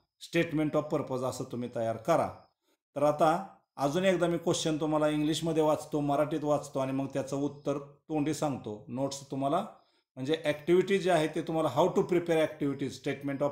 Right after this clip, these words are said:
purpose, ह्याविषयी तुम्हाला थोडा कॉन्फिडन्स येईल. तर, अ, पुन्हा एकदा क्वेश्चन वाचतो. "You must have decided your aim in life." तुम्ही सगळ्यांनी तुमचं ध्येय जे आहे ते जीवनातलं ठरवलं असेल.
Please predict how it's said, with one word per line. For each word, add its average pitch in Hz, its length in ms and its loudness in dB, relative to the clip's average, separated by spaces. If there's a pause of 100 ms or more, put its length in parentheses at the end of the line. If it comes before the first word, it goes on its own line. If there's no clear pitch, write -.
(100)
purpose, 139 360 -2 (640)
ह्याविषयी 143 480 -2
तुम्हाला 143 500 -2 (320)
थोडा 127 160 -2
कॉन्फिडन्स 147 720 -2
येईल. 147 340 -6 (920)
तर, 135 140 -2
अ, 135 160 0
पुन्हा 151 320 0
एकदा 165 160 2
क्वेश्चन 156 360 -2
वाचतो. 151 600 -2 (260)
"You 156 140 2
must 175 300 0
have 170 180 2
decided 151 460 2
your 156 240 2 (120)
aim 143 200 2
in 147 100 2
life." - 600 -2
तुम्ही 139 160 -4
सगळ्यांनी 147 580 -2 (560)
तुमचं 143 420 -4
ध्येय 143 460 2
जे 160 120 0
आहे 143 200 2
ते 147 180 -2
जीवनातलं 135 480 -2
ठरवलं 156 380 2
असेल. 101 280 -4